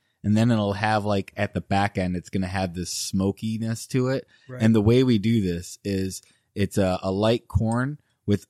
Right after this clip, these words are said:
Speaker 1: unaged rye.
Speaker 2: Okay.
Speaker 1: Uh, so we won Best Rye Distillery in the United States, and actually our rye
Speaker 2: That's huge.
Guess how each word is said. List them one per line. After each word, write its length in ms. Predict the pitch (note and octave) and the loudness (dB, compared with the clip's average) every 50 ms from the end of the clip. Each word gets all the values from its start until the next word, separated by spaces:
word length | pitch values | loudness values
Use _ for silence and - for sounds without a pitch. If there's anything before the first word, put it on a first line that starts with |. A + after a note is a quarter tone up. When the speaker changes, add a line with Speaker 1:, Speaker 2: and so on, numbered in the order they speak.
| - | -4
Speaker 1:
unaged 480 | - G#2+ G#2+ A2+ A2+ G#2+ G2+ F#2+ - - | 0 2 2 2 2 2 0 -2 -6 -6
rye. 440 | F#2+ F#2+ F#2 G2 G#2 A2+ C3 C#3+ C#3+ - | -4 -2 0 0 0 0 -2 -2 -4 -2
Speaker 2:
Okay. 240 | C3 B2+ - B2+ B2+ B2 | -2 0 4 4 4 4
Speaker 1:
Uh, 300 | G2+ F#2+ F#2 F#2 F#2 F#2 | 4 2 2 2 0 0
so 140 | - - B2 | 2 2 4
we 100 | B2 B2+ | 6 6
won 240 | B2 C3 C#3 C3 A#2 | 6 6 6 6 6
Best 240 | A2+ A2 G#2+ - | 4 2 2 2
Rye 160 | - G#2 G#2 G#2 | 2 2 2 2
Distillery 460 | G2+ - - A2+ G#2 G#2 G#2 G2+ G2 | 0 -2 -2 0 2 2 2 2 2
in 80 | F#2+ | 2
the 60 | F#2+ F#2+ | 0 0
United 440 | F#2+ F#2+ F#2+ F#2+ F#2 F2+ F2+ E2 | 0 0 0 0 0 -2 -4 -6
States, 360 | - - - F#2+ G2+ G#2 - - | -6 -4 -2 0 0 0 0 -2
and 100 | F#2+ F#2+ | -2 -2
actually 340 | F#2+ F#2+ - - G2+ F#2+ | -2 -4 -4 -2 -2 0
our 140 | F2+ F2 F2 | 0 0 -2
rye 400 | F2 F#2+ G2 G2+ G2 G2 F#2+ F#2+ | -2 0 0 0 0 0 0 2
Speaker 2:
That's 180 | G#2+ C3+ B2+ - | 2 2 2 2
huge. 500 | - - C#3+ E3+ G3+ F#3+ C3 G#2 - | 2 6 6 8 8 8 6 4 0